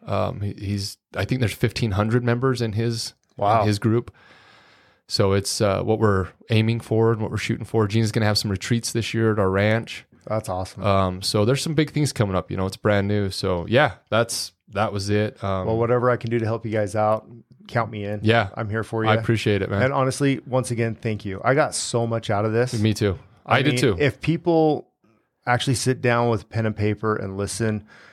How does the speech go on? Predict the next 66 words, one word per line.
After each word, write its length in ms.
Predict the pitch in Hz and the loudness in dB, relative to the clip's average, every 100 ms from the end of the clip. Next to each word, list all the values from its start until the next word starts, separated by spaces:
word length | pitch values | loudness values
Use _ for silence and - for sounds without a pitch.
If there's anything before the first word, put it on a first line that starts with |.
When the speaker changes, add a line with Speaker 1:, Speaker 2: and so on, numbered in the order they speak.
| _ - | _ -4
Speaker 2:
and 320 | 107 101 101 _ _ | -2 0 -4 _ _
take 280 | - 120 113 | -2 -2 0
notes, 480 | 110 107 110 - - _ _ _ _ _ - | 0 0 -2 -8 -12 _ _ _ _ _ 0
Speaker 1:
Yeah. 220 | 131 92 | 2 2
Speaker 2:
you 80 | 107 | -2
can 120 | 147 | -4
gain 220 | 131 131 | 0 0
so 320 | 107 - 113 107 | 0 -6 -4 -2
much. 220 | 101 92 | -4 -2
Like, 180 | 95 113 | -2 0
I 80 | 135 | 0
gained 240 | 113 107 | 0 -2
so 200 | - 107 | -2 -4
much. 260 | 98 92 - | -4 -4 0
Speaker 1:
I 40 | |
Speaker 2:
Like, 100 | 110 | 2
I'm 60 | 113 | 2
Speaker 1:
appreciate 160 | 131 123 | 2 2
that. 60 | |
Speaker 2:
excited 280 | 95 113 117 | 2 2 0
to 60 | 107 | -2
get 120 | 117 | -4
to 60 | 104 | -4
work 300 | 104 107 - | -4 -4 -4
now 300 | 110 110 107 | -4 -2 -2
and, 100 | 101 | -2
Speaker 1:
Yeah. 300 | 113 107 95 85 _ _ _ _ _ | 2 4 4 -2 _ _ _ _ _
Speaker 2:
you 120 | 104 | -10
know, 80 | 113 | -10
kinda 200 | - 120 | -4 -4
shift 280 | 113 - 127 | -2 0 -2
some 160 | - 113 | -2 -2
mindsets 420 | 110 107 110 - | -2 -2 -8 -6
that 100 | 107 | 0
I 100 | 107 | 0
have 260 | 92 90 - | -2 -8 -10
too. 220 | 104 90 | -12 -12
So 120 | - | 0
Speaker 1:
Yeah. 160 | 117 107 | 2 2
Speaker 2:
thank 260 | 127 120 101 | 0 -4 -8
you, 160 | 90 - | -14 0
Speaker 1:
Yeah. 200 | 123 110 | 2 2
Speaker 2:
Rick. 220 | 110 107 - - - | -2 -6 -14 -20 -4
Speaker 1:
My 160 | 107 113 | -2 0
pleasure, 320 | 110 104 98 | 0 -2 -2
man. 180 | 95 98 | -4 -4
Speaker 2:
Thank 140 | 113 | -4
Speaker 1:
Thanks 100 | 110 | -4
Speaker 2:
you 20 | 107 | 0
Speaker 1:
for 60 | |
Speaker 2:
so 140 | 107 107 | 0 2
Speaker 1:
what 60 | |
you 60 | 98 | -2
Speaker 2:
much. 160 | 90 - _ | -4 -12 _
Speaker 1:
do. 80 | - | 0
Okay. 100 | 120 | 2
Speaker 2:
Okay, 60 | 117 | 2
bud. 200 | 107 104 | -2 -2
Speaker 1:
Thanks, 140 | 113 | -2
brother. 220 | 113 104 101 | 2 0 2
Speaker 2:
Thank 200 | 151 147 | 0 0
you 60 | 139 | 2
guys 200 | 156 - | 2 0
for 80 | |
coming 260 | 127 151 147 | -2 0 2
out. 360 | 147 156 - | 4 2 0